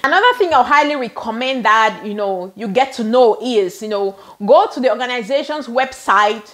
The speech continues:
your Facebook pages, their Instagram, the Twitter,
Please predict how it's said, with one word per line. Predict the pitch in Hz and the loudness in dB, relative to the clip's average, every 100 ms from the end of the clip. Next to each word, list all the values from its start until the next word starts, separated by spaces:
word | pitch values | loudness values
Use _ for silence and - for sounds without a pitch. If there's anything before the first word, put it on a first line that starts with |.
| 196 | -10
your | 185 | -8
Facebook | - 262 233 208 247 - | 0 0 0 -6 -6 0
pages, | 220 220 214 233 190 | 2 2 0 -4 -4
their | 196 | -4
Instagram, | 185 294 320 330 240 240 226 226 | -4 -6 -4 -4 0 2 2 0
the | 196 | -6
Twitter, | 190 - 339 359 254 220 214 | -10 -6 -2 0 0 0 -4